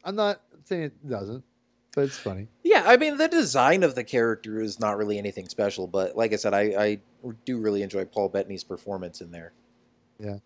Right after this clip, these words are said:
Speaker 2: And
Speaker 1: I
Speaker 2: this is
Speaker 1: love
Speaker 2: a
Speaker 1: when he
Speaker 2: great
Speaker 1: said
Speaker 2: twist, too, when you think
Speaker 1: Oh,
Speaker 2: that
Speaker 1: yeah.
Speaker 2: Enfys Nest and all of them are captured. Um, and then, of course, you find out that Han really does have the real coaxium in there, um, with Dryden, and he only thinks that it's,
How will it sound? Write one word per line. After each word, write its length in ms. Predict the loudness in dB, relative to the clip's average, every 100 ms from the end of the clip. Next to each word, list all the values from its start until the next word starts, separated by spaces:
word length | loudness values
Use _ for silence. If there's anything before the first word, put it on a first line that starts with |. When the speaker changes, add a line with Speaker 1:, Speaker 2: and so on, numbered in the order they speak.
| _ _ _ -6 0
Speaker 2:
And 120 | 6
Speaker 1:
I 20 |
Speaker 2:
this 80 | 8
is 60 | 8
Speaker 1:
love 120 | 6
Speaker 2:
a 40 |
Speaker 1:
when 100 | 6
he 40 | 4
Speaker 2:
great 80 | 2
Speaker 1:
said 140 | 2
Speaker 2:
twist, 320 | 2 0 -4
too, 240 | -2 -2 -2
when 240 | -4 -8
you 120 | -8 -6
think 280 | -4 -4 -2
Speaker 1:
Oh, 40 |
Speaker 2:
that 300 | 0 0 -2 -4
Speaker 1:
yeah. 80 | -4
Speaker 2:
Enfys 280 | -4 -8
Nest 340 | -4 -4 -4 -6
and 100 | -4
all 140 | -2
of 40 | -2
them 160 | -6
are 60 | -8
captured. 600 | -4 -4 -4 -4 -6 -6 _ _ _ _ -8
Um, 520 | -4 -2 -4 -8 -16 -20 _
and 180 | -2 0
then, 120 | 0
of 40 | -4
course, 160 | -6
you 60 | -6
find 240 | -6 -4
out 220 | -2 -2 -4
that 120 | -4
Han 280 | -4 -4 -4
really 220 | -2 2
does 180 | 2 2
have 160 | -2
the 80 | -4
real 260 | -6 -4 -2
coaxium 600 | -2 -2 -2 -4 -6 -6
in 120 | -8
there, 260 | -8 -10 -14 _ _ _ _ -4
um, 480 | 0 0 -2 -10 -10
with 280 | -4 -4 -2
Dryden, 360 | 4 4 4 0
and 100 | -4
he 200 | 0 2
only 320 | 2 0 -4
thinks 340 | -2 -2 -4
that 220 | -2 0 0
it's, 320 | -4 -10